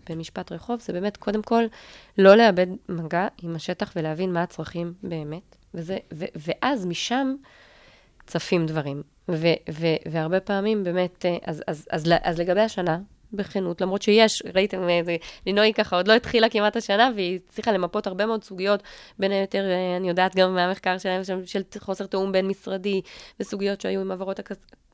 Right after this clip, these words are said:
התקציב, ש-, שהיו מאוד בכותרות בשנה, בשנ-, בשנת הקורונה, אה, אבל, אבל אנחנו באמת מנסים לעשות את החיבורים האלה, כדי קודם כל ש-,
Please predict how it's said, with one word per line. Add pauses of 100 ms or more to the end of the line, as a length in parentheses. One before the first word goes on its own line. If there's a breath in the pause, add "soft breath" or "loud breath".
התקציב,
ש-, (160)
שהיו
מאוד
בכותרות
בשנה, (640)
בשנ-,
בשנת
הקורונה, (560 loud breath)
אה, (1120 loud breath)
אבל, (140)
אבל
אנחנו
באמת
מנסים
לעשות
את
החיבורים
האלה,
כדי
קודם
כל
ש-,